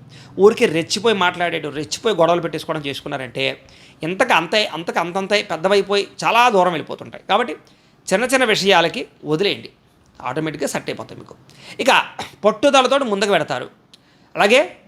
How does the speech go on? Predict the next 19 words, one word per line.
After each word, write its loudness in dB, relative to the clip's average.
ప్రయాణాల 4
విషయంలో -2
ఆచితూచి 0
వ్యవహరించడం -4
మాత్రం -10
మంచిది. -8
వృత్తి 0
వ్యవహార 6
విషయాల్లో, 0
వ్యాపార 0
విషయాల్లో -4
మాత్రం -4
అనుకున్నంత -2
యోగ్యత 2
కనపట్టలేదు, -6
అంటే -10
సక్సెస్ -6
కనపట్టలేదు, -12
జాగ్రత్త. -8